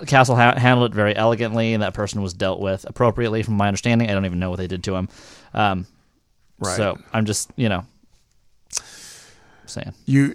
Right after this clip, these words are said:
Speaker 2: you're saying that just generally, like,
Speaker 1: I'm just
Speaker 2: avo-
Speaker 1: trying to not to be a dick and
Speaker 2: Yeah.
Speaker 1: be like, "There's some bad people down there. There's some
Speaker 2: Right.
Speaker 1: great people down there.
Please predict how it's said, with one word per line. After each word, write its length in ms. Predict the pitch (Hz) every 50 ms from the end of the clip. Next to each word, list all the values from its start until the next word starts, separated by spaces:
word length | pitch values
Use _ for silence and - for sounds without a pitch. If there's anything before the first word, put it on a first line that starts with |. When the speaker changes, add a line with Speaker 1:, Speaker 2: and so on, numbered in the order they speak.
| - -
Speaker 2:
you're 200 | 143 139 135 131
saying 280 | - 139 131 120 117
that 180 | 107 104 107 104
just 320 | 101 113 104 95 - _
generally, 640 | - 117 107 101 101 101 98 92 90 87 87 95 - - _ _ _ _ _ _ _ -
like, 220 | 131 101 95 - _ _ - - _ _ -
Speaker 1:
I'm 160 | - 285 269
just 120 | 214 -
Speaker 2:
avo- 40 | -
Speaker 1:
trying 180 | 202 190 170 151
to 40 | 139
not 220 | 135 131 127 123
to 40 | - 117
be 120 | 120 113
a 40 | 104
dick 360 | 90 87 98 107 107 107 - -
and 100 | 117 -
Speaker 2:
Yeah. 160 | - 120 117
Speaker 1:
be 40 | 110
like, 260 | 113 110 107 104 110 -
"There's 380 | - 165 165 175 170 156 139
some 120 | 147 156 151
bad 240 | 147 147 143 147 131
people 280 | 143 143 151 170 151
down 240 | 104 98 92 90 92
there. 240 | 90 85 78 - - _ _ - - -
There's 120 | 185 160
some 80 | 147 127
Speaker 2:
Right. 60 | 117
Speaker 1:
great 200 | 127 156 196 185
people 200 | - 123 98 98
down 220 | 98 92 82 85 85
there. 200 | 71 67 -